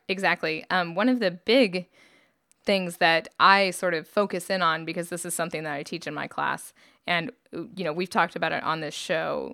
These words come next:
when we talked about sort of Carl Sagan telling you, you should, you know, read books outside of your expertise. It's the same way with nature. Um, creative people are the best scientists.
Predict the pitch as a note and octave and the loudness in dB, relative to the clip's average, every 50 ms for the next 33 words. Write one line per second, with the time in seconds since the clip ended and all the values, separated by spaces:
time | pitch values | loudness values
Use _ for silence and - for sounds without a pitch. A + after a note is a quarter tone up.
0 | - - - F3 E3+ D3+ D#3 D3+ - D3 C#3+ - - E3+ C3+ - - - E3 D3+ | -14 -14 -10 -8 -6 -6 -6 -6 -6 -6 -6 -6 -6 -8 -6 -6 -8 -8 -8 -10
1 | C#3 - - - D#3 D3 D3+ - - D#3 D#3 D#3+ E3+ D3+ D#3 - - E3+ D#3+ D#3+ | -10 -6 -4 -2 -2 -2 -2 -4 -6 -6 -6 -4 -6 -6 -8 -6 -6 -4 -4 -4
2 | E3 E3 D#3+ D#3 D#3+ D#3+ E3+ - - - - A3 F3 _ _ _ _ _ _ _ | -6 -8 -8 -8 -8 -8 -8 -8 -8 -8 -10 -10 -14 _ _ _ _ _ _ _
3 | _ _ _ - F#3 - D#3+ F3 E3+ F3+ F3+ F3 E3 E3+ D#3 D#3 - - - - | _ _ _ -14 -12 -10 -10 -8 -8 -8 -8 -6 -4 -4 -6 -6 -4 -4 -2 -2
4 | D3 - - E3 D#3+ D#3 F3+ E3 - - - - - - - F3 - - F3+ D#3 | -2 -2 -2 -4 -4 -4 -4 -6 -6 -6 -6 -6 -6 -8 -12 -12 -10 -8 -8 -8
5 | - - - - - F3+ - - - G3 - - - G#3+ G#3+ A3 A3 A3 G#3+ G#3+ | -8 -8 -10 -10 -10 -10 -8 -6 -6 -6 -4 -2 -2 0 0 2 0 0 0 -2
6 | G#3 G#3 - _ - _ _ _ _ _ _ - F#3 F#3 F#3 F3 E3 D#3 D3+ D3 | -4 -6 -8 _ -20 _ _ _ _ _ _ -6 -2 2 2 2 2 2 0 -2
7 | D3 - - - _ - F3 F3+ E3+ D#3 D3+ D#3 E3+ - - - - - _ _ | -4 -6 -8 -12 _ -8 -4 -2 0 0 0 -2 -4 -8 -14 -20 -20 -20 _ _
8 | F#3+ F#3+ F3+ F#3 F3+ - - - - - - - _ _ _ _ _ _ _ _ | -4 -2 0 -2 -2 -4 -8 -8 -8 -10 -14 -16 _ _ _ _ _ _ _ _
9 | - F3 F3 F3 E3+ D3+ D3 C#3+ - - F3+ - _ _ _ _ _ _ _ _ | -2 0 0 0 0 0 -4 -4 -6 -8 -8 -10 _ _ _ _ _ _ _ _
10 | _ _ _ _ _ _ _ _ _ _ _ _ _ _ _ _ _ - - - | _ _ _ _ _ _ _ _ _ _ _ _ _ _ _ _ _ -18 -12 -8
11 | A3 G#3+ G#3+ G#3+ G#3+ G#3+ A3 B3+ B3+ - - G3+ F3 - - D#3+ D#3 D#3+ E3 F3 | -4 -2 2 2 2 2 2 0 -2 -4 -6 -8 -8 -6 -6 -6 -4 -4 -6 -8
12 | E3+ - _ _ - F3+ F3 F3 D#3 D3 C#3 - - - - - - - - - | -10 -14 _ _ 0 0 0 0 -2 -4 -4 -4 -6 -8 -8 -10 -10 -14 -16 -18
13 | - - - - | -18 -20 -20 -20